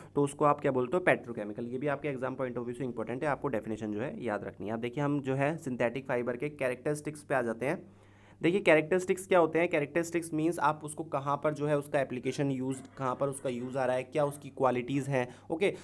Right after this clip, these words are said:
synthetic fiber possess unique characteristics where, uh, which make, which make them पॉपुलर ड्रेस मटेरियल, ठीक है, जिससे हम क्या कर रहे हैं, बहुत सारी ड्रेस मटेरियल्स को बना रहे हैं।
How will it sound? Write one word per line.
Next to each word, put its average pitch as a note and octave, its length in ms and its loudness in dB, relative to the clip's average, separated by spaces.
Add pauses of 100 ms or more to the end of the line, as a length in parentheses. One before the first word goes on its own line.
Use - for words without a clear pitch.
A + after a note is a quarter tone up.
(220)
synthetic D#3+ 380 2
fiber D#3 280 4
possess D#3+ 360 2
unique D#3 380 4
characteristics C3+ 640 2 (1000)
where, F3+ 200 8 (120)
uh, C3 340 2 (100)
which F#3+ 180 2
make, D#3+ 340 10 (360)
which F3 200 2
make E3+ 260 4
them D3 320 4 (460)
पॉपुलर D#3 420 4
ड्रेस D3 400 2
मटेरियल, A2 360 0
ठीक D3+ 140 -2
है, F3 60 4
जिससे D#3 260 0
हम D#3+ 100 4
क्या E3 120 2
कर D#3+ 120 0
रहे D#3+ 80 2
हैं, E3+ 280 -4
बहुत C3+ 200 -4
सारी D#3 180 -2
ड्रेस C3 300 0
मटेरियल्स C#3 380 -4
को D3 100 -4
बना C3 180 0
रहे A#2+ 140 -2
हैं। B2+ 100 -6